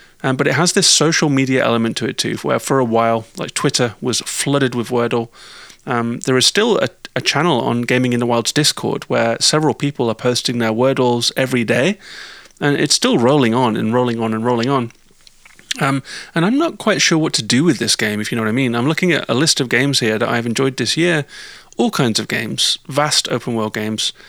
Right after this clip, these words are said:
little roguelikes, and Wordle is just sitting here, this five-letter mobile crosswordy thing. I'm not sure what to do with it. It, but it's, it seems similar to Marvel Snap in that way. It's like a,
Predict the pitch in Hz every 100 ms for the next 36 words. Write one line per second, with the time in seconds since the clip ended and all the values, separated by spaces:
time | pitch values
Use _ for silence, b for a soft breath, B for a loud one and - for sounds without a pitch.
0 | B B B B 151 - 123 113 113 -
1 | 113 - - - 131 123 175 240 220 156
2 | - 139 - 220 - 135 104 - - -
3 | 143 - - 170 165 147 143 147 135 -
4 | b b b _ 131 135 127 127 123 123
5 | - b b b - - 151 - 143 135
6 | 127 127 139 - b - - 170 127 98
7 | - B B B - 180 302 - 262 -
8 | - 285 139 104 - _ _ _ _ _
9 | - 190 185 190 180 160 214 185 - 185
10 | 185 - 156 156 135 - 170 175 113 107
11 | 104 113 - - 127 127 123 123